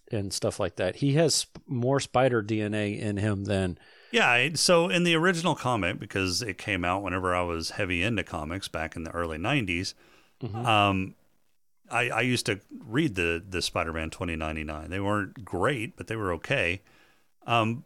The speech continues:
Speaker 2: and so, yeah, he, he basically transformed his D N A or a lot of his D N A into Spider because he was trying to recreate,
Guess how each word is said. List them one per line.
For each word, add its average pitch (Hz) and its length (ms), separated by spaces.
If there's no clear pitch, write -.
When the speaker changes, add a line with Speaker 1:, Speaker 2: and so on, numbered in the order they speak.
Speaker 2:
and 131 240
so, 120 460
yeah, 139 320
he, 123 320
he 120 160
basically 135 560
transformed 123 720
his 95 220
D 98 200
N 92 80
A 92 260
or 87 280
a 87 120
lot 95 280
of 87 60
his 87 140
D 87 160
N 82 80
A 82 180
into 80 360
Spider 110 380
because 87 300
he 101 60
was 87 120
trying 95 240
to 82 80
recreate, 92 600